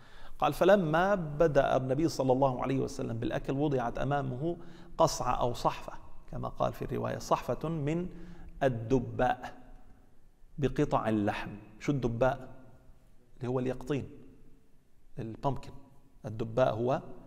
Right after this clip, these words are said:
اليقطين. فالنبي صلى الله عليه وسلم بدأ يتتبع قطع الدباء، لا اللحم.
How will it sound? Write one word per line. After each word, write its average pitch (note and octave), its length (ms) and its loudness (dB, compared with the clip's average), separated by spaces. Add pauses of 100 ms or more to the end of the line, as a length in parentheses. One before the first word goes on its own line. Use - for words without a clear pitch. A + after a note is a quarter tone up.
(260)
اليقطين. B2 760 2 (300)
فالنبي G#3 460 2
صلى F#3+ 240 2
الله F3+ 300 4
عليه E3 220 2
وسلم C#3+ 460 0 (480)
بدأ D3 500 8
يتتبع D#3 960 2
قطع D#3+ 640 0
الدباء، B2+ 720 2
لا C3 120 0
اللحم. B2 380 -2